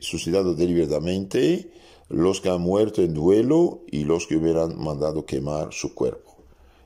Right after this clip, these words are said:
y los pecadores públicos y manifiestos. Entonces, queridos hermanos, la cremación es una trampa, no es normal.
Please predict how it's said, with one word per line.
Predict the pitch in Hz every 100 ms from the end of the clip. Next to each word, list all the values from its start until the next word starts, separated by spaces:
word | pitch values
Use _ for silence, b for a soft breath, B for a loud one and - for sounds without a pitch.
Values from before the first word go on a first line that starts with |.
| b
y | 85
los | 78 -
pecadores | - 76 82 76
públicos | - 85 76 - 80 85 -
y | 67
manifiestos. | 69 69 - 98 104 - - 71 60 - B B B B
Entonces, | - -
queridos | 101
hermanos, | 101 110 117 110
la | 85 85
cremación | 92 113 107 92 - 107 120 143 143 B B B 101
es | 110 110
una | 98 101 98
trampa, | - 110 117 120 95 92 82 60 - - -
no | 80 82 92 101
es | 104 101
normal. | 98 98 92 107 110 104 92 69 57